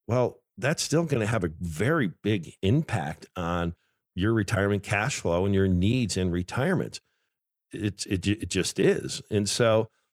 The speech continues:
we have to really guard against the conventional wisdom. You know, the whole four percent rule in retirement where you, you have your assets, take it, you know, multiply it by four percent. That's what you could, you know, take and, um,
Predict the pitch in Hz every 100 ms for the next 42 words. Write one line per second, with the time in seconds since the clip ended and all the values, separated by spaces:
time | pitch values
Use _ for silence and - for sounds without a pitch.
0 | _ _ 107 117 123 151 208 165 135 135
1 | 107 - 87 101 95 85 82 80 - -
2 | _ 87 92 90 85 101 82 87 87 90
3 | 76 76 95 87 - 67 - _ _ _
4 | - 98 90 90 95 139 - 107 110 104
5 | - 92 - 110 104 98 87 82 73 90
6 | 85 95 85 76 85 82 78 87 87 76
7 | 78 90 90 95 87 - 85 76 - 80
8 | 80 73 92 82 - 82 80 78 87 78
9 | 78 - 90 87 78 80 - 80 - 76
10 | 71 _ _ _ _ 92 78 71 - 90
11 | 85 - - 80 78 76 73 69 - -
12 | 76 73 71 73 73